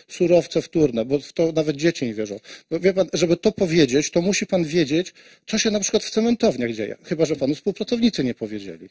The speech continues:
A to gorzej, to pan niech współpracowników w takim razie zmienia, bo w naszych czasach cementownie płaciły za, e, odpady, które były surowcem potrzebnym do przetwarzania. A co dzisiaj jest?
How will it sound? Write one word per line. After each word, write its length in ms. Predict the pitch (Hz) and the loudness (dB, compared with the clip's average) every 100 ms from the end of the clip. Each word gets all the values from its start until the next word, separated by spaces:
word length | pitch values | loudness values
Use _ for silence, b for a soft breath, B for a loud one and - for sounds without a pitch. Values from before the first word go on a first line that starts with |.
| _ _ | _ _
A 120 | - 120 | -14 -8
to 120 | 175 | 0
gorzej, 440 | 196 233 - 98 | 4 4 2 -4
to 160 | - 110 | -8 -8
pan 220 | 135 147 | -2 -2
niech 100 | 151 | -2
współpracowników 680 | - 175 202 220 214 - - | -6 -12 -6 -4 -4 -6 -8
w 20 | |
takim 240 | 123 123 | -8 -6
razie 220 | 120 120 110 | -4 -2 -4
zmienia, 380 | 113 98 107 | -6 -2 -2
bo 400 | 127 123 107 113 - B B B B | 0 4 6 6 2 B B B B
w 100 | _ | _
naszych 420 | - 98 147 208 - | -4 -2 0 0 0
czasach 520 | 120 90 - 127 - b b b _ | -2 -2 -6 -6 -8 b b b _
cementownie 680 | - 120 135 131 117 131 131 | 0 2 2 2 2 2 0
płaciły 580 | 156 156 - 226 214 | -2 -2 0 4 4
za, 260 | 143 127 104 123 127 | 6 4 0 -4 0
e, 460 | 135 131 - 135 135 | 2 2 2 4 4
odpady, 460 | 147 - 127 101 139 | 0 -2 -2 0 -2
które 540 | - 123 120 135 165 b b b _ | -2 0 2 2 2 b b b _
były 260 | 147 165 180 | 0 2 0
surowcem 560 | - 190 160 - 185 | 2 4 2 2 -4
potrzebnym 560 | - 185 185 180 190 185 | 0 0 2 2 0 -2
do 100 | 190 | -4
przetwarzania. 600 | - 202 208 156 117 - | -4 -2 -2 -2 -4 -4
A 80 | 147 | -6
co 140 | - | -2
dzisiaj 300 | 262 - 156 | 0 0 2
jest? 360 | 156 220 - | 0 0 -6